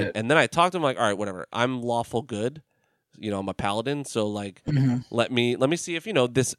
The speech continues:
Speaker 2: aligns with my character." And the guy's like a fucking Looney Tunes, like, o-, overly righteous paladin dude. But, like,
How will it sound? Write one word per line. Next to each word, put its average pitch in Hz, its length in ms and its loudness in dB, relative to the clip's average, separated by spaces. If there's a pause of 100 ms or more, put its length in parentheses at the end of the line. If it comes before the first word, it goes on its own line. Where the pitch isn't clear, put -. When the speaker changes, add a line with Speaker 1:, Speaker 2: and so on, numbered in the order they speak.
Speaker 2:
aligns 123 400 0
with 131 120 -8
my 110 100 -2
character." 127 500 -4 (380)
And 101 100 -8
the 104 60 -8
guy's 113 340 -2
like 98 160 -10
a 85 80 -10
fucking 87 680 -12
Looney 98 340 -8
Tunes, 87 480 -12
like, 90 340 -12 (520)
o-, - 60 -12 (280)
overly 110 540 2
righteous 98 580 -6
paladin 107 500 -4
dude. 127 380 2
But, 107 160 2
like, 98 340 -4